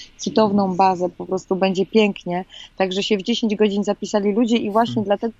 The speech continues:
Speaker 1: też ustaliłam drugi termin, tam jest jeszcze trochę zdjęć, y, miejsc.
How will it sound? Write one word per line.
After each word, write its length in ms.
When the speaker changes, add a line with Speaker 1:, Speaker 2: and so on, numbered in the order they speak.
Speaker 1:
też 140
ustaliłam 560
drugi 280
termin, 340
tam 220
jest 140
jeszcze 220
trochę 300
zdjęć, 520
y, 140
miejsc. 540